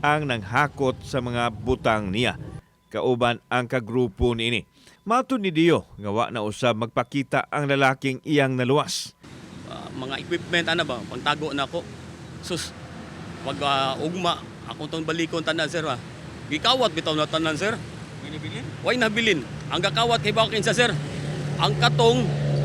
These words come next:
Speaker 2: akong giluwas, hapit mamatay. Kaila kayo. Kaya ako man to siyang tenant. Instead of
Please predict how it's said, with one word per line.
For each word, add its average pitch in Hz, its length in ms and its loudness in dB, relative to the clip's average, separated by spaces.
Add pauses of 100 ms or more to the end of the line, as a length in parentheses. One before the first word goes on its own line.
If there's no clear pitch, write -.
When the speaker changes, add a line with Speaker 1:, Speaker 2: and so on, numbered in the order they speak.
(120)
Speaker 2:
akong 214 240 4
giluwas, 202 560 4
hapit 175 240 -6
mamatay. 175 400 -2 (1300)
Kaila 277 420 2
kayo. 202 220 2 (100)
Kaya 196 160 2
ako 240 160 -2
man 233 160 -2
to 240 80 0
siyang 233 320 0
tenant. 226 320 2 (400)
Instead 170 320 -4
of 170 80 -2